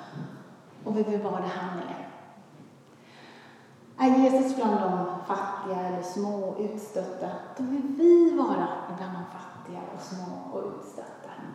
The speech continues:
Allt annat än att ha Jesus och vara precis i hans vilja framstår som meningslöst.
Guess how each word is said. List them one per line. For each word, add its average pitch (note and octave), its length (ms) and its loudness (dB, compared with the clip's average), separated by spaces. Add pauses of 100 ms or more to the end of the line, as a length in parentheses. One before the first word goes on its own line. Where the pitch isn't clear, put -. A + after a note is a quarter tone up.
(960)
Allt D4 340 6
annat B3 400 8
än G#3+ 80 2
att - 360 -4
ha C#4 340 8
Jesus A#3 640 6
och G#3 80 -6
vara G#3 320 -4
precis C4+ 480 0
i A3+ 380 0
hans F#3+ 320 -6
vilja F#3 420 -4 (600)
framstår C#4 420 4
som A#3+ 200 2
meningslöst. C#4 720 2